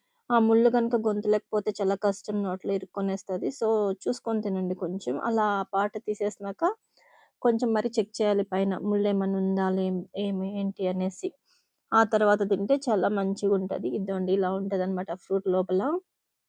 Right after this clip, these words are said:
అది తింటే గనుక చాలా బావుంటది. చాలా టేస్ట్ కూడా. దాంట్లో సీడ్స్ అయితే ఇలా ఉంటాయి. ఆ సీడ్స్ ఉంచేయాలండి. లేకపోతే స్టమక్ పెయిన్ వస్తది చిన్న పిల్లలకైతే. పెద్దవాళ్ళైతే ఓకే. no problem. ఆ రోజు మా వాడు కొంచెం విత్తనాలు కూడా మింగేయడం వల్ల వాడికి స్టమక్ పెయిన్ వచ్చింది. So,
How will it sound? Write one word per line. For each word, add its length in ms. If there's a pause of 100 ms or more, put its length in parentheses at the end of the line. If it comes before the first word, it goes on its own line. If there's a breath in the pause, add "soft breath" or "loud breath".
(960 soft breath)
అది 200
తింటే 360
గనుక 340
చాలా 300
బావుంటది. 640
చాలా 300
టేస్ట్ 420
కూడా. 240
దాంట్లో 380
సీడ్స్ 340
అయితే 180
ఇలా 200
ఉంటాయి. 380
ఆ 120
సీడ్స్ 380
ఉంచేయాలండి. 640
లేకపోతే 400
స్టమక్ 420
పెయిన్ 200
వస్తది 360
చిన్న 240
పిల్లలకైతే. 640 (680 soft breath)
పెద్దవాళ్ళైతే 680
ఓకే. 300
no 220
problem. 420 (640 soft breath)
ఆ 100
రోజు 420
మా 180
వాడు 320
కొంచెం 320
విత్తనాలు 360
కూడా 180
మింగేయడం 420
వల్ల 180
వాడికి 260
స్టమక్ 380
పెయిన్ 200
వచ్చింది. 480
So, 180